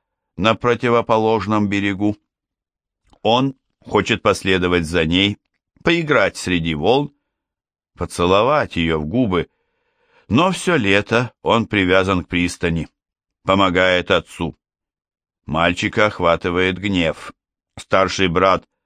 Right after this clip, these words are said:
опять пренебрёг обязанностями. Ещё до рассвета улизнул собирать выброшенную на берег древесину для своего так называемого искусства. Блейк видел его из окна.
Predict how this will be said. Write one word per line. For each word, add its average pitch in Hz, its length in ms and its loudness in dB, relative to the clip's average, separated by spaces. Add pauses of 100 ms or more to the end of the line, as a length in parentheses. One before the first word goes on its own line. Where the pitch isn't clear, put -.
(160)
опять 85 440 -2
пренебрёг 131 640 -2
обязанностями. 85 920 0 (260)
Ещё 113 300 0
до 123 160 2
рассвета 135 520 -2
улизнул 107 520 0
собирать 98 480 0
выброшенную 90 760 -2
на 87 140 0
берег 85 360 -2
древесину 87 640 -2
для 87 180 -4
своего 87 560 0 (280)
так 98 220 -2
называемого 90 960 0
искусства. 151 800 -4 (880)
Блейк 85 680 -4 (300)
видел 139 420 -2
его 147 340 -2
из 101 140 -2
окна. 90 400 -2